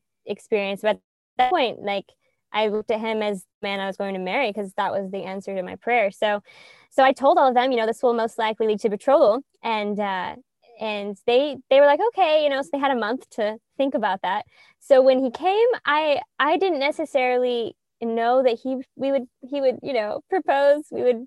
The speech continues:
be engaged or betrothed. I didn't, um, know that it would be betrothal right away, but,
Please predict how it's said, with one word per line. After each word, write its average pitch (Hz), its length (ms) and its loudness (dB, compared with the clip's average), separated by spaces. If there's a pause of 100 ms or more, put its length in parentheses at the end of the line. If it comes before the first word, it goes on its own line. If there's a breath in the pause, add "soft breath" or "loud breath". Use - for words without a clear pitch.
be 254 160 -4
engaged 247 500 -2
or 220 140 -4
betrothed. 233 480 -4 (340 loud breath)
I 247 120 0
didn't, 254 440 0
um, 214 600 -6 (140)
know 233 320 0
that 214 140 2
it 202 100 2
would 196 180 -4
be 208 140 -4
betrothal 190 600 -2
right 226 360 -2
away, 202 520 -2
but, 220 320 0